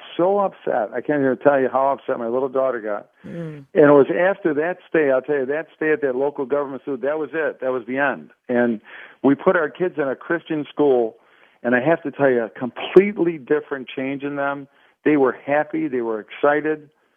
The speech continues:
Speaker 1: to go to school. They had new friends. Uh, my son learned how to read. There were no more fist fights.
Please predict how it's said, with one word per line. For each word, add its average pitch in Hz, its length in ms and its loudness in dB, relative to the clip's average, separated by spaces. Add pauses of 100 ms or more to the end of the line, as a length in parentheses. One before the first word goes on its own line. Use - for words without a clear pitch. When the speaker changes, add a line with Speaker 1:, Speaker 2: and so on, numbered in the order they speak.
(260)
Speaker 1:
to - 80 6
go 147 160 6
to 143 120 2
school. 151 480 0
They 117 100 -8
had 117 360 -6
new 143 200 0 (100)
friends. 147 460 0 (560)
Uh, 107 60 4
my 117 160 8 (140)
son 147 260 6
learned 139 220 2
how 135 140 0
to 123 80 0
read. 135 440 -4
There 117 100 -4
were 110 140 -4
no 131 160 -4
more 127 280 -2
fist 139 240 -4
fights. 135 320 -4